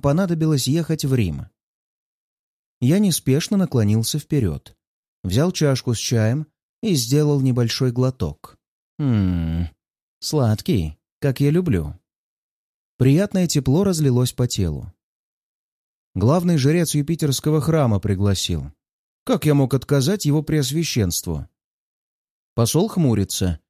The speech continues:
изучая меня с подозрением. И при этом вы обещаете не быть другом главному жрецу? Я слегка усмехнулся. «Обещаю. Если Цезарь получил от меня это послание,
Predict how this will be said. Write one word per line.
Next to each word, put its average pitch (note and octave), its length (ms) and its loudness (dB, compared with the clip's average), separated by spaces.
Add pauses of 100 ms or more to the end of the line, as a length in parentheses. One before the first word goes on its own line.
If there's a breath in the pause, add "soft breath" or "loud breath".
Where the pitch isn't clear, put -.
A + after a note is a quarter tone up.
(200)
изучая C#3 480 2
меня B2+ 240 2
с - 80 -6
подозрением. G2+ 800 -2 (960)
И E3 100 0
при A3 220 2
этом E3+ 340 2
вы C#3+ 140 2
обещаете D3+ 1200 0 (360)
не F#3 220 4
быть E3+ 420 0
другом A#2 460 2
главному C3 480 0
жрецу? C3 600 -4 (1200)
Я D#3 220 2
слегка D3+ 400 2
усмехнулся. G#2+ 800 -2 (1040)
«Обещаю. A#2+ 800 2 (580)
Если E3 400 2
Цезарь C#3 480 0
получил G#2 460 2
от C3 120 0
меня A#2+ 360 2
это C3+ 260 0
послание, A2+ 760 0